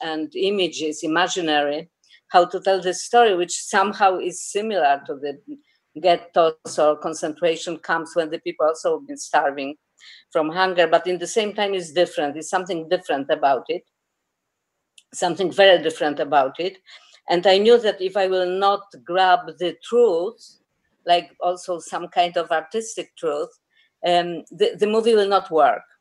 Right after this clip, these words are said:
That, that is the heart of the, of, of the story. And we started by, by that. We, we, our first shooting day was, uh, in minus, um, minus fifteen, twenty degrees of Celsius in the Ukraine with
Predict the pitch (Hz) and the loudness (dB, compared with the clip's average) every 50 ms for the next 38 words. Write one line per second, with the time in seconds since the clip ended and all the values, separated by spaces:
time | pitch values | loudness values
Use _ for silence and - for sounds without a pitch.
0 | _ _ _ _ _ _ - - 185 175 165 143 202 202 202 233 208 175 165 196 | _ _ _ _ _ _ -2 0 0 0 2 0 0 0 0 -2 -6 -4 -4 -4
1 | 180 - - 202 196 185 160 151 - - - - - 160 151 151 143 160 165 160 | -4 0 2 6 6 6 6 4 0 -8 -16 -6 -6 -6 -6 -6 -4 -2 -2 0
2 | - - 147 156 147 151 143 - 170 151 147 156 160 156 - - - 151 135 135 | 0 0 -2 -2 -2 -2 -4 -4 -6 -6 -6 -12 -14 -16 -14 -4 -2 0 0 0
3 | 135 139 151 - _ _ _ _ _ _ - - - _ _ - 180 185 175 220 | 0 -4 -6 -10 _ _ _ _ _ _ -20 -20 -20 _ _ -2 -2 -2 0 -2
4 | 226 220 - - 247 233 226 214 185 - - - 165 147 - 151 147 156 160 151 | -4 -4 -2 4 6 8 8 8 4 0 -6 -8 -8 -8 -8 -8 -2 0 0 0
5 | 147 151 147 - 156 151 147 - 156 147 135 135 - _ 165 170 175 170 170 165 | 0 -2 -2 -4 -4 -4 -4 -4 -4 -4 -4 -4 -6 _ -10 -10 -8 -8 -8 -8
6 | 170 170 160 160 170 175 170 151 131 165 170 165 165 - - 202 190 185 175 - | -8 -8 -8 -8 -6 -4 -2 -2 0 0 -2 -2 -4 -4 -2 0 2 2 0 -2
7 | - - 190 180 - 180 175 160 180 175 175 170 160 165 165 160 - - 180 175 | -6 -8 -8 -6 -6 -8 -8 -2 0 0 0 2 0 -2 -2 -2 -4 -4 -2 -2
8 | 160 156 - _ _ _ _ _ _ 165 165 170 170 170 175 175 175 175 165 160 | -2 -2 -6 _ _ _ _ _ _ -8 -6 -2 -2 0 0 0 0 -2 -2 -4
9 | 160 - - 185 170 165 165 165 165 165 - 160 170 175 180 170 175 170 160 160 | -8 -8 -6 -4 -4 -4 -6 -8 -8 -8 -8 -4 -4 -2 -2 -2 -4 -4 -6 -6
10 | - - 180 170 - - 175 165 156 - 180 170 170 170 - 170 151 - 160 143 | -6 -6 -6 -6 -4 -6 -6 -6 -4 -4 -4 -4 -4 -4 -8 -10 -10 -10 -12 -12
11 | _ 156 160 160 - - 160 143 - - - - 170 156 160 160 - - 170 165 | _ -6 -6 -6 -2 0 0 0 0 -6 -2 2 2 2 2 -2 -6 -6 -6 -6
12 | 170 - - - _ _ _ _ - - _ - 170 180 170 160 175 175 180 185 | -6 -6 -12 -16 _ _ _ _ -20 -20 _ -4 -2 -2 0 2 4 4 4 4
13 | 185 - 190 190 190 190 190 180 185 180 | 4 4 4 4 6 4 4 2 0 0